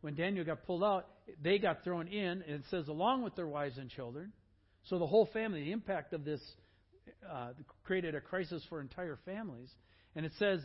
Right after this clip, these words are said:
they were torn apart before their bodies hit the floor. Now, we like those kind of stories because in that story we see ourselves as a protagonist like Daniel, and God will rescue us. But if you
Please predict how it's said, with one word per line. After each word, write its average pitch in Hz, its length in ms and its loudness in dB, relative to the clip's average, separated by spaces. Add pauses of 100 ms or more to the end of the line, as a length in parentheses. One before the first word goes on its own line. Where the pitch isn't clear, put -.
they 220 160 4
were 190 160 -2
torn 190 280 -4
apart 196 380 -4
before 190 640 -4
their 160 100 -4
bodies 165 440 -4
hit 170 180 -12
the 139 80 -14 (100)
floor. 160 200 -10 (1900)
Now, 180 120 4
we 262 140 4
like 262 260 6
those 220 160 0
kind 190 180 -2
of 156 80 -4
stories 160 400 -4
because 185 400 -2
in 202 140 0
that 190 140 -2
story 185 280 0
we 185 140 0
see 185 220 -4
ourselves 180 460 -2
as 160 140 -4
a 151 60 -4
protagonist 165 680 -8
like 160 180 -6
Daniel, 160 380 -6 (300)
and 165 160 0
God 160 240 2
will 160 120 -2
rescue 180 380 -2
us. - 120 -4
But 185 120 0
if 165 160 -4
you 240 320 0